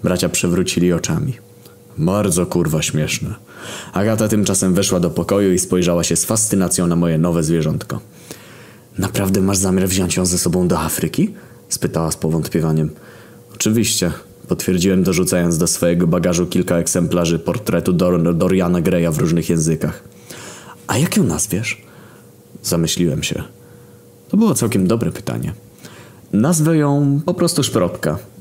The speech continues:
stwierdziłem po chwili wahania. „I tak nie nauczę jej aportować, więc imię jest tylko formalnością”.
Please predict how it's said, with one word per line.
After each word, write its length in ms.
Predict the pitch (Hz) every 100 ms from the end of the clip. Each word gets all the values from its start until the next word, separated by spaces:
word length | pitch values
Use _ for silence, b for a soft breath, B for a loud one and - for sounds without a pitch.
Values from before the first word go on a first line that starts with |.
| -
stwierdziłem 580 | - - 87 87 85
po 80 | 85
chwili 280 | 87 90 85
wahania. 400 | 87 87 87 87 B B B B -
„I 60 |
tak 200 | 185 -
nie 100 | 117
nauczę 380 | 95 95 95 95
jej 160 | 92 -
aportować, 600 | 92 95 92 87 92 82
więc 360 | 85 78 -
imię 180 | 92 90
jest 180 | 85 80
tylko 280 | 85 80 80
formalnością”. 720 | - 92 87 90 85 - 78